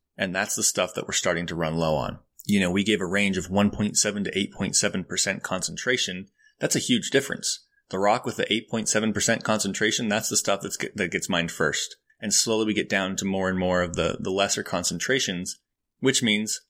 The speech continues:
higher cost of production. You've got to mine more of this rock to get the same amount of phosphate out of it. You've got to dig deeper. You've got to, you know, just reach more difficult to reach places.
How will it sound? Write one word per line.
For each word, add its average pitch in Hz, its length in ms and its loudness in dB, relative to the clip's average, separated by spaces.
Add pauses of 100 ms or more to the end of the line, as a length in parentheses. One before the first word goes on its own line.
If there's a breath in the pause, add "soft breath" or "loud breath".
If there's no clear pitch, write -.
(200)
higher 98 220 2
cost 104 440 0
of 107 120 -12
production. 110 560 -2 (520)
You've 104 240 -4
got 101 220 0
to 104 80 -6
mine 95 580 -2
more 104 240 4
of 104 100 2
this 104 200 2
rock 90 380 0
to 101 100 -2
get 95 160 -2
the 92 80 -2
same 95 240 0
amount 98 200 -4
of 98 60 -4
phosphate 92 400 0
out 85 160 2
of 90 80 0
it. - 180 0 (300)
You've 95 220 -6
got 95 80 2
to 90 100 0
dig 85 260 -4
deeper. 104 500 0 (180 loud breath)
You've 95 240 -4
got 92 120 2
to, 85 200 2 (100)
you - 160 -2
know, 82 140 0
just - 260 -2
reach 107 320 -2
more 98 460 -4 (120)
difficult - 400 0
to - 120 -2
reach 85 200 -2
places. 120 600 0